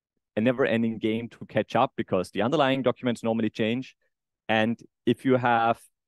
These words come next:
any, uh, any changes in the, the underlying documents, this is a moving target and you will never reach or hit that. So this is a very bad idea and you should not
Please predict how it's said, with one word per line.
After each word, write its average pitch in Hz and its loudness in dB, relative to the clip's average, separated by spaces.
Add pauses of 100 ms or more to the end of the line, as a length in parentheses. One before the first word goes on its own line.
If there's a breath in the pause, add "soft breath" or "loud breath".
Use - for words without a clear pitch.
any, 139 0 (220)
uh, 110 0 (100)
any 127 0
changes 127 -4
in 120 -2
the, 101 2 (200)
the 80 -6
underlying 117 -2
documents, 139 -4 (200)
this 110 -4
is 107 -10
a 113 -2
moving 107 0
target 92 -2
and 87 -8
you 87 -6
will 87 -4
never 87 -2
reach 82 -10
or - -10
hit - -8
that. - -8 (420 soft breath)
So 127 -6
this 202 6
is 208 2
a 175 6
very 123 6
bad 95 2
idea 90 0
and 87 -4
you 92 -8
should 95 -4
not 82 -4